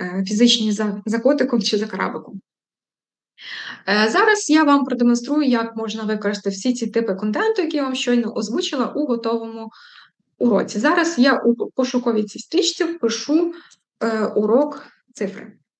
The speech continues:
Е, за допомогою нього ми якраз з вами і проглянемо, е, як можна інтегрувати, е, Airbook у ваші готові уроки. Ну, зокрема, і також переглядаючи цю,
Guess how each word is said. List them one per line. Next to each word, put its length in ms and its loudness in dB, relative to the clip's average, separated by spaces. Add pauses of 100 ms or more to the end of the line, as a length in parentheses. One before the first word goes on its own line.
(1160)
Е, 40 2
за 120 0
допомогою 760 -2
нього 360 0
ми 160 4
якраз 380 -2
з 40 -18
вами 320 -2
і 220 0 (480)
проглянемо, 840 0 (920)
е, 200 -2
як 300 2
можна 320 6
інтегрувати, 920 2 (400)
е, 140 -4 (340)
Airbook 600 -2
у 40 -10
ваші 380 -4
готові 460 -6
уроки. 420 -6 (580)
Ну, 240 2
зокрема, 460 2
і 60 -6
також 260 0
переглядаючи 880 0
цю, 400 -4